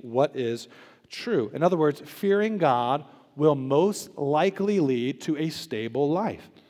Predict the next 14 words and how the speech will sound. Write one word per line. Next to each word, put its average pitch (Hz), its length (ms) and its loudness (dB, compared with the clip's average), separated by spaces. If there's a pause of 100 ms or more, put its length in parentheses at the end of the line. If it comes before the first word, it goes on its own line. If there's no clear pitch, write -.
(160)
However, 196 380 4
we 190 140 2
must 175 260 -2
be 196 100 -4
clear, 135 420 -2 (500)
there 147 240 -2
are 143 180 0
no 160 140 -4
guarantees. 123 880 -10 (720)
We 165 220 0
live 151 460 4
in 151 120 -6
a 143 100 -4
fallen 147 640 -2